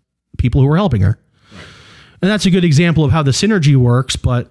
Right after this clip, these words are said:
Speaker 1: for that to work, you probably want, you know, a really good role-playing group who can, who d-, and they don't care that at the end, the, you know, one character's probably doing more action than the other. Or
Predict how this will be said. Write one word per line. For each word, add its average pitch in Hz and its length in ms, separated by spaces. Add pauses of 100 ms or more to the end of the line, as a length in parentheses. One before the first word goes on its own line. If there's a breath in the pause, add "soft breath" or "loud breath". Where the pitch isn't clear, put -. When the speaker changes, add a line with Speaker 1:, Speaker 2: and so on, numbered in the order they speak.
(140)
Speaker 1:
for - 200
that 156 260
to 170 80
work, 143 200
you 123 60
probably 143 240
want, 135 220
you 139 80
know, 120 120
a 120 60
really 135 200
good 117 140
role-playing 127 580
group 117 380
who 123 120
can, 113 420 (520 loud breath)
who 151 200
d-, 160 520
and 170 100
they 175 80
don't 160 240
care 170 300
that 143 180
at 135 180
the 139 180
end, 131 340
the, 120 320
you 139 120
know, 120 80
one 131 260
character's 123 400
probably 156 240
doing 135 220
more 127 180
action 117 340
than 110 120
the 117 100
other. 110 340 (800 loud breath)
Or 139 540